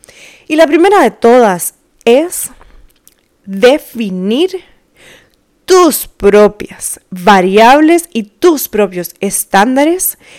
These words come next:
que miden o que van a ser como tu, como reglita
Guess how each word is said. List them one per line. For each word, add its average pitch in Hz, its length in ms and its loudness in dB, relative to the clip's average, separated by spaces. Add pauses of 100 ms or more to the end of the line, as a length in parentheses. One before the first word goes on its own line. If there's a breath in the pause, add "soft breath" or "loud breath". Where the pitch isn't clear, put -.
(260 loud breath)
que 233 160 -2
miden 233 840 -2
o 214 100 -6
que 208 140 -4
van 190 200 2
a 233 80 -6
ser 220 240 -4
como 220 340 -4
tu, 226 720 -2 (480 loud breath)
como 220 260 0
reglita 214 960 -4